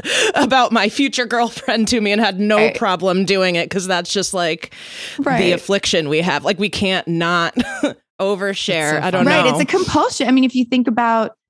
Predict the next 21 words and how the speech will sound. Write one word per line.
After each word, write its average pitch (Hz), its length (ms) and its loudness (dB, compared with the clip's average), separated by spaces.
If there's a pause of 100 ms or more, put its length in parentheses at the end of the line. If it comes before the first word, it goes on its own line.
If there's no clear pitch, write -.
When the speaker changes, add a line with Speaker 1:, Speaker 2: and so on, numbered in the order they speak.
(180)
Speaker 2:
uh, - 120 -4
the 208 280 2
medium 247 400 4
of 208 120 0
writers 202 680 2
and 190 220 0
comedians 190 840 0
and 185 140 -2
a 180 40 0
lot 196 220 0
of 247 100 0
artists, 175 500 -2
like, 180 260 -2 (720)
there 277 200 0
is 269 200 2
a 320 60 0
deep 220 360 0
desire 180 400 0
to 175 180 -4
share 160 300 -2
things. - 540 -12